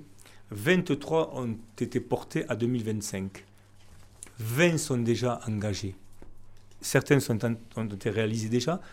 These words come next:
et d'autres vont, vont voir le jour dans les années à venir, les trois, quatre années à venir. Donc, je dis aux Lourdais, regardez ce qui va se passer. La ville est en mouvement. Il y a un grand changement qui se fait.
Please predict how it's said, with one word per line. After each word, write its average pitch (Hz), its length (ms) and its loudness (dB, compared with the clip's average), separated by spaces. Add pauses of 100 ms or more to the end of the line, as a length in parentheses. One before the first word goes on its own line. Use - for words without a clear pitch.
(240)
et 123 80 0
d'autres 160 320 4
vont, 123 360 4
vont 117 220 0
voir 120 160 6
le 117 100 6
jour 135 320 0
dans 113 220 0
les 110 160 0
années 120 180 2
à 123 60 4
venir, 123 280 2
les 113 60 -2
trois, 113 160 -4
quatre - 220 -4
années 113 140 0
à 110 40 0
venir. 107 380 -2 (600)
Donc, 107 260 0 (400)
je 110 140 2
dis 120 100 2
aux 123 80 6
Lourdais, 117 460 6 (480)
regardez 135 480 8
ce - 80 -6
qui - 60 -6
va 110 100 2
se - 60 -8
passer. 131 420 0 (260)
La 120 140 6
ville 139 200 2
est 123 160 2
en 120 60 4
mouvement. 127 640 4 (420)
Il 113 60 2
y - 20 6
a 117 40 6
un 117 60 4
grand 135 200 6
changement 139 500 4
qui 107 120 -4
se - 100 -2
fait. - 180 -4